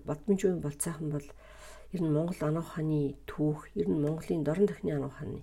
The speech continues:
түүх, философи буддийн анхаанд маш их чухал үр өгсөн байдаг. За энэ хүн бол бичгтээ 19-р зууны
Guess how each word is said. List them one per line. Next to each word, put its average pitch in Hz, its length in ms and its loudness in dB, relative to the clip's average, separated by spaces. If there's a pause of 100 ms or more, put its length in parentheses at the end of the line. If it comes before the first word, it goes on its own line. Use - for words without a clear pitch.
түүх, 147 400 2 (240)
философи 156 480 -2
буддийн 160 480 -2
анхаанд 135 560 -8
маш - 240 -10
их - 80 -16 (160)
чухал - 400 -8
үр 143 160 -10
өгсөн - 480 -10
байдаг. 208 240 -8 (480)
За 170 80 4
энэ 226 160 10
хүн 220 160 4
бол 190 80 6
бичгтээ - 800 -2
19-р 240 500 4
зууны 196 300 8